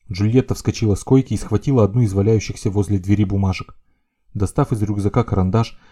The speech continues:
она снова уселась на койку и переписала все письмо, вплоть до ошибок.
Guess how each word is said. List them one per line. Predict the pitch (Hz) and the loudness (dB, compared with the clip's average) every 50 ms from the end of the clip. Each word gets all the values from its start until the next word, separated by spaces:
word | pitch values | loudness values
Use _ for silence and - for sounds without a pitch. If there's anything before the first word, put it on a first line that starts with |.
| _ - | _ -6
она | - 101 101 101 | -2 0 0 0
снова | - - 135 143 123 113 110 | 0 0 0 0 2 2 0
уселась | 101 92 - - 117 104 92 - - | 0 0 0 0 0 0 0 -2 -2
на | 98 | -4
койку | - - - 147 139 - 120 | 0 4 4 4 4 4 2
и | 104 | 0
переписала | 92 - 104 101 98 110 101 - 120 120 120 107 | 2 2 0 0 -2 -2 -4 -2 0 0 0 0
все | - - 120 101 | -2 -2 -2 -2
письмо, | - 104 - - 104 98 92 - - _ _ _ _ _ - | -2 -4 -6 -4 -4 -4 -4 -6 -10 _ _ _ _ _ -20
вплоть | - - - - 113 120 123 117 113 | -20 -10 -4 -2 0 2 2 2 2
до | 117 117 | 2 2
ошибок. | 117 - - - 104 92 90 87 - | 2 0 -2 -4 -4 -4 -6 -6 -8